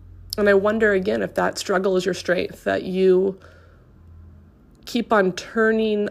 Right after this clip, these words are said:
over your life like a Rubik's Cube. Is this my purpose? Is this the career I should be in? Am I with the right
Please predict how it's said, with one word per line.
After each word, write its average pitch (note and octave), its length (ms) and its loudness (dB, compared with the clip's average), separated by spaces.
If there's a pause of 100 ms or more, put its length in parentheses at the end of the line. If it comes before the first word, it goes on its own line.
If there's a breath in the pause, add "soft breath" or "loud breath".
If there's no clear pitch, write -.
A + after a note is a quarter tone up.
over G3+ 320 4
your F3+ 220 2
life F#3 320 0
like F3 180 -2
a F3+ 40 2
Rubik's F3 540 0
Cube. - 440 -8 (1160)
Is E3 140 -2
this G3 200 -2
my F3 120 2
purpose? F3+ 760 -2
Is F3+ 200 0
this G3 160 2
the F#3 120 -6
career F3 420 -2
I E3+ 60 -2
should E3+ 220 -6
be F3+ 160 -2
in? E3+ 260 -6 (480 loud breath)
Am G#3 200 2
I G3 80 4
with F#3+ 220 2
the F#3+ 120 2
right F#3+ 260 -2